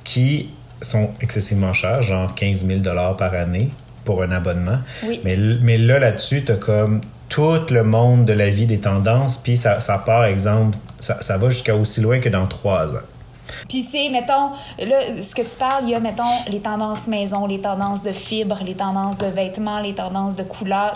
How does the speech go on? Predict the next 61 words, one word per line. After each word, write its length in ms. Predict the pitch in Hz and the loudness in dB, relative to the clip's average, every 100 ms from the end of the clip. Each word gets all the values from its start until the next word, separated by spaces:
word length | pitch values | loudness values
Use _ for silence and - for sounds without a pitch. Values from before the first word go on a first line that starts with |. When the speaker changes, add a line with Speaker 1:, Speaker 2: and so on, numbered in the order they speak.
| - | -6
Speaker 2:
tu 100 | 226 | -6
sais, 40 | |
c'est, 140 | 214 196 - | -6 -6 -6
c'est 100 | 196 | -6
Speaker 1:
Il 160 | 190 120 | -4 2
y 20 | |
a 40 | |
les 120 | 120 | 2
tendances 360 | 120 127 131 127 | 4 4 4 4
de 60 | 117 | 2
couleurs, 380 | 117 117 123 | 2 4 6
il 40 | 120 | 6
y 40 | |
a 20 | |
les 100 | 113 117 | 4 4
tendances 380 | 110 113 113 110 | 4 4 4 4
d'emballage, 640 | 120 123 131 135 135 131 | 4 6 4 4 4 2
il 80 | 110 | 2
y 20 | |
a 40 | |
les 60 | 98 | 2
tendances 360 | 104 104 107 101 | 2 2 2 2
de 80 | |
présentation 640 | 98 - 123 131 139 131 143 | -2 2 2 4 2 0 0
dans 100 | 135 | 2
les 80 | |
magasins, 680 | 135 131 131 131 135 135 135 131 - - - | 2 2 2 2 2 2 -2 -4 -10 -10 -4
il 60 | 104 | 0
y 80 | 104 | 2
a 20 | |
les 160 | 104 | 2
tendances 680 | 107 104 104 107 110 110 98 90 | 2 2 2 4 4 2 0 -2
de... 80 | |
Euh, 1300 | 101 104 104 104 98 92 90 90 90 90 87 87 90 87 - - | 0 2 2 2 0 -2 -2 -2 -2 -2 -2 -4 -4 -6 -6 0
en 80 | 117 | 2
fait, 260 | 139 117 - - - | 2 0 -6 -16 -4
il 60 | 113 | -2
y 40 | |
a 40 | |
les 60 | 107 | 0
tendances 280 | 110 120 113 | 2 4 4
de 80 | 104 | 2
tout. 320 | - - 123 - - - - - | -2 0 0 0 -14 -18 -18 -8
Puis 320 | - 156 190 | 0 0 0
souvent, 340 | - - 120 147 147 | -2 0 2 4 2
quand 120 | 131 | 0
tu, 140 | - | 2
mettons, 260 | 113 107 131 | 2 2 0
tu 140 | 120 | 0
te 40 | 107 | 2
dis, « 80 | 117 | 2
OK, 80 | 147 | 4
je 40 | |
vais 60 | 127 | 4
aller 100 | 113 | 4
voir 140 | 131 | 4
les 60 | 131 | 2
tendances 280 | 123 120 123 | 2 4 2
dans 140 | 104 | 0
trois 420 | - 110 101 98 | 2 2 4 2
ans » 140 | 123 | 0